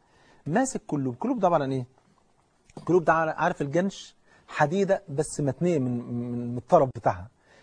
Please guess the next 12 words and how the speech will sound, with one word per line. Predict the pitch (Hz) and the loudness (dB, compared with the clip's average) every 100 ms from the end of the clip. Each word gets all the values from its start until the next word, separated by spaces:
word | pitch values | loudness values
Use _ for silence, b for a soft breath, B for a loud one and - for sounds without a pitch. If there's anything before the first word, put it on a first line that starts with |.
| b | b
فيمسكها | - 170 160 - 269 - 226 - | -4 -2 -2 -2 -4 -6 -8 -6
عند | 147 151 139 | -6 -4 -4
الفم | 131 - 151 117 98 - _ _ _ | -4 -4 -6 -4 -8 -14 _ _ _
ويقوم | 127 131 147 | -2 2 2
مقطع | 147 170 - - 233 214 | 0 -2 -6 -4 -4 -2
له، | 180 170 143 | -4 -4 -4
ربنا | 127 156 170 | -4 -4 -4
يعافينا | 135 - 120 | -4 -6 -8
ويعافيك | 107 110 | -8 -8
يا | 110 | -6
رب | 107 104 | -6 -6
العالمين، | 107 98 95 98 | -8 -8 -8 -12